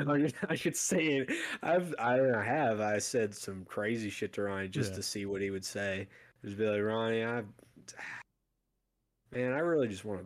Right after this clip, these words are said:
Speaker 1: buy a hooker." It's like,
Speaker 2: <laughs>
Speaker 1: "Oh, that's all right, buddy.
Speaker 2: That's
Speaker 1: You
Speaker 2: all
Speaker 1: know,
Speaker 2: right.
Speaker 1: you
Speaker 2: That's
Speaker 1: just,
Speaker 2: cool.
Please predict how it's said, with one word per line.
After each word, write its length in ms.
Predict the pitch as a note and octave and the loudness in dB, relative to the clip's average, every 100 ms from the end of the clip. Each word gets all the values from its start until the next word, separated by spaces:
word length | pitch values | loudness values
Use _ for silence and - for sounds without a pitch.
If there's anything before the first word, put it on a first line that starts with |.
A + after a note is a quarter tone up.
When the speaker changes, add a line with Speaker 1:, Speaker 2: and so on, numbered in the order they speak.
| F#2+ - | -12 -10
Speaker 1:
buy 260 | F2+ G2+ | -4 -2
a 100 | G2+ | -2
hooker." 500 | F#2+ A2 G#2 F#2 F2+ - _ | 0 -2 -4 -8 -10 -14 _
It's 100 | - | -18
like, 500 | D3 B2+ - - - - - - | -10 0 2 6 6 6 2 -2
Speaker 2:
<laughs> 140 | - - | -4 2
Speaker 1:
"Oh, 180 | F#3+ | 2
that's 260 | G3+ A3+ - | 4 0 0
all 140 | F#3+ | 0
right, 280 | F3+ E3+ D#3 | 0 -2 -2
buddy. 280 | D3+ E3 F#3+ F#3+ | 0 2 2 0
Speaker 2:
That's 140 | F#3+ F#3+ | -2 -4
Speaker 1:
You 60 | |
Speaker 2:
all 60 | F#3+ | -4
Speaker 1:
know, 60 | G3 | -2
Speaker 2:
right. 100 | F#3+ | -4
Speaker 1:
you 160 | G3 | -4
Speaker 2:
That's 180 | G3 A3 | -4 -4
Speaker 1:
just, 120 | F#3+ | -2
Speaker 2:
cool. 140 | D#3+ | -2